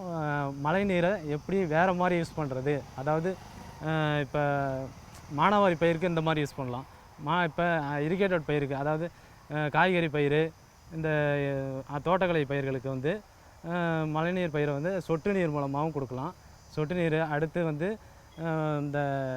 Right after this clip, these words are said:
ரைனோஸ், அதாவது மழைநீர் தெளிப்புங்கிறது, அதுலேயும் கொடுக்கலாம். அப்புறம் வந்து, அதாவது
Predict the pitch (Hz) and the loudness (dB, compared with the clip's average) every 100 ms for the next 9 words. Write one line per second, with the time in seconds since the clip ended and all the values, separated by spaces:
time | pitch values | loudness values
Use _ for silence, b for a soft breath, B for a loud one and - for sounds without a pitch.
0 | 127 123 135 180 175 143 - 135 151 165 | -6 -4 0 2 2 0 -4 -2 0 2
1 | 175 147 139 151 180 180 147 143 135 135 | 0 -2 -2 -2 0 0 0 -2 -4 -6
2 | 123 123 175 143 143 156 175 147 135 135 | -6 -6 -8 -4 0 2 0 -2 -4 -4
3 | 175 B B B B - 143 175 175 165 | -6 B B B B -8 -2 0 0 0
4 | 185 226 - 147 147 156 | -2 -2 -6 -6 -4 -2